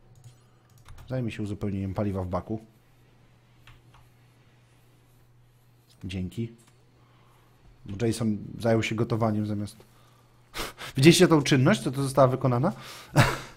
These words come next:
O, z mleka zrobiłeś jakieś dobre danie. Fajnie. No to w sumie działa jak warzywo niby, nie? Okej, zaczyna mi prąd wariować. To jest bardzo zły prognostyk. To znaczy, że wyłączymy ciebie na pewno, e, oznacz do przełączenia. Dobrze.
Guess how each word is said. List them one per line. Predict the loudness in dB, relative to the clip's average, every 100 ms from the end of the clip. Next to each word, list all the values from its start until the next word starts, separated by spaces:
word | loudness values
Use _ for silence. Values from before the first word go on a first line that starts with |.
| -20 -20 -20 -10
O, | -4
z | 4
mleka | 6 6 4
zrobiłeś | 2 0 -2
jakieś | -4 -6
dobre | -4 -4 -2
danie. | -2 -4 -8 -14 -20 -18 -14
Fajnie. | -12 -14 -14
No | -12
to | -10
w |
sumie | -6 -2
działa | 0 0
jak |
warzywo | -2 -4 -4 -4
niby, | -6 -8
nie? | -12 -14 -20 -20 -20 -20 -20 _ -20 -20
Okej, | -12 -10 -6 -6 -6
zaczyna | -8 -2 0
mi | 2
prąd | 2 2
wariować. | 0 -2 -4 -8 -10 -10 -16 -20 -20 -20 -20 -12
To | -6
jest | -4 4
bardzo | 6 6 4
zły | 0
prognostyk. | 0 0 2 0 0 -2 -4 -20 -20 -20 -18 -18 -20 -20 -20
To | -10
znaczy, | -8 -8 -8
że | -8
wyłączymy | -6 -6 -6 -6 -6
ciebie | -6 -6
na | -6 -6
pewno, | -8 -10 -12 -12 -10 -10
e, | -8
oznacz | -6 -6 -8
do |
przełączenia. | -12 -14 -14 -14 -14 -16
Dobrze. | -18 -20